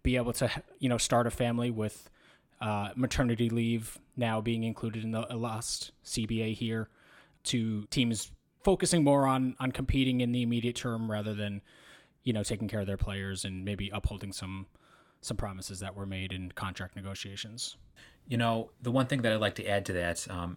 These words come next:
Speaker 2: first of all, I totally agree with you. It's not really either our, when, as, as two guys, you know, we're not really in a position to speak on this. Um,
Speaker 1: Two, two
Speaker 2: especially
Speaker 1: guys who
Speaker 2: 'cause
Speaker 1: are also not parents, by the way. Like,
Speaker 2: No,
Speaker 1: you
Speaker 2: not
Speaker 1: know,
Speaker 2: parents.
Speaker 1: we, we
Speaker 2: Definitely
Speaker 1: are
Speaker 2: not parents.
Speaker 1: the two least qualified people to talk about this.
Speaker 2: Yes, yes, not at all qualified. Um, so we're gonna keep it brief here. Uh,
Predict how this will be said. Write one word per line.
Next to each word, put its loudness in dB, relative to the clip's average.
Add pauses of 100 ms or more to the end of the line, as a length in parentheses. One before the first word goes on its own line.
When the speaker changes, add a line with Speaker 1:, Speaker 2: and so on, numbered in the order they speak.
Speaker 2:
first 0
of 0
all, 0
I -4 (180)
totally -2
agree -4
with -6
you. -4
It's -8
not -4
really -2
either -6
our, -2 (560)
when, 2 (240)
as, 6
as 4 (140)
two 4
guys, 4
you -2
know, 2
we're -2
not 4
really 2
in 0
a 0
position -2
to -4
speak -4
on -2
this. -6
Um, -10
Speaker 1:
Two, 4
two 2
Speaker 2:
especially 4
Speaker 1:
guys 4
who 6
Speaker 2:
'cause 6
Speaker 1:
are 2
also 2
not 0
parents, -2
by -2
the 0
way. 0
Like, -4
Speaker 2:
No, 2
Speaker 1:
you -2
Speaker 2:
not 4
Speaker 1:
know, -8
Speaker 2:
parents. 2
Speaker 1:
we, 6
we 8
Speaker 2:
Definitely 6
Speaker 1:
are 4
Speaker 2:
not 2
parents. 0
Speaker 1:
the 4
two 2
least 2
qualified 0
people -6
to -14
talk -12
about -14
this. -12
Speaker 2:
Yes, 0
yes, -4
not 6
at 6
all 6
qualified. 4
Um, -2
so 2
we're 0
gonna -4
keep -6
it -6
brief -4
here. -4
Uh, -6